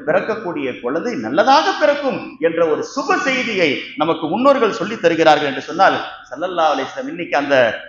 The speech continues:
அந்த காரியம் போடுச்சு. நல்லோர்கள் கிட்ட துவா வாங்குற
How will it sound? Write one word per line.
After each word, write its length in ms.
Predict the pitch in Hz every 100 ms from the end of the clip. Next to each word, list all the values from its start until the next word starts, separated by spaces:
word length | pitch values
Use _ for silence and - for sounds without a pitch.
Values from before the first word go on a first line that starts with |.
| -
அந்த 160 | - 131
காரியம் 480 | - 254 320 311 -
போடுச்சு. 520 | 214 202 - 117 - _ _ 151
நல்லோர்கள் 680 | 202 247 254 269 269 247
கிட்ட 220 | 226 -
துவா 320 | 202 170 214 247
வாங்குற 380 | 240 220 226